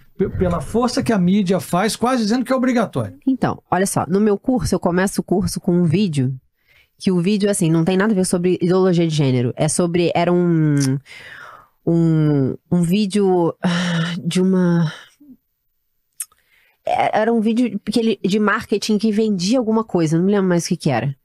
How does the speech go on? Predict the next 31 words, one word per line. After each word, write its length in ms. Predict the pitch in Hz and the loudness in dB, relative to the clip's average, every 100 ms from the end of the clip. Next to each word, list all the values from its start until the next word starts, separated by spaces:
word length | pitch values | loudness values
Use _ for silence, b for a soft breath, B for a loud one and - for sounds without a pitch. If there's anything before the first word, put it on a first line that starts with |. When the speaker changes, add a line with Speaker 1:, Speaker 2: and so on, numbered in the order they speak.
| B B B - | B B B -2
Speaker 2:
Mas 180 | 202 | 0
era 120 | 240 254 | 0 0
assim: 360 | - 170 131 - b b b _ | -2 -2 -2 -8 b b b _
ele 180 | 175 180 | -2 0
pa-, 160 | 160 180 | 0 0
aparecia 340 | 196 190 247 | -2 -2 0
uma 100 | 226 | 0
maçã, 440 | 190 165 196 226 - _ - | 0 -2 -2 -2 -4 _ -10
Speaker 1:
Aham. 320 | 143 139 185 220 _ b b | -6 -4 -4 -8 _ b b
Speaker 2:
e 140 | 185 202 | -2 0
é, 140 | 208 | 0
o, 100 | 196 - - | -2 -4 -2
o 60 | |
rapaz 340 | 185 196 214 214 | 0 0 0 -2
fica 200 | - 202 | -2 -2
assim, 440 | 196 156 135 139 - _ _ _ _ _ - | 0 0 0 -4 -10 _ _ _ _ _ -6
"Isso 180 | 180 | -2
é 60 | 190 | 0
uma 140 | 190 | 0
banana. 480 | 196 233 180 139 143 135 - - - - - - - - _ _ _ _ _ - | 0 0 2 0 -2 -6 -18 -20 -20 -20 -20 -20 -20 -20 _ _ _ _ _ -4
Isso 200 | 160 175 | -2 2
é 40 | |
uma 120 | 170 | 0
banana." 460 | 160 196 185 143 127 - _ | 2 2 2 0 -2 -8 _
E 60 | 156 | -2
aí 80 | 165 | 0
só 100 | 165 | 0
fica 140 | 170 | 0
parecendo 280 | 180 180 175 | 0 2 2
uma 60 | |
maçã. 380 | 180 190 165 135 | 2 0 0 -2